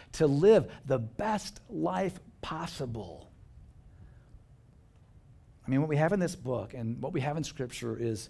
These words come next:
wisdom from God that can help us flourish as human beings.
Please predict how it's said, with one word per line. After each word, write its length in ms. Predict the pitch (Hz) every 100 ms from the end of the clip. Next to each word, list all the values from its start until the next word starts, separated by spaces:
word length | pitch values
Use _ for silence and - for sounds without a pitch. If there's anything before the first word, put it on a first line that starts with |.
| -
wisdom 380 | 123 151 151 147
from 180 | 139 117
God 320 | 117 113 107 - - -
that 120 | 131 123
can 120 | 120
help 180 | 123 131
us 100 | -
flourish 640 | - 156 165 120 - - - - - - - -
as 160 | 113 113
human 300 | 156 151 135
beings. 640 | 131 143 120 80 - -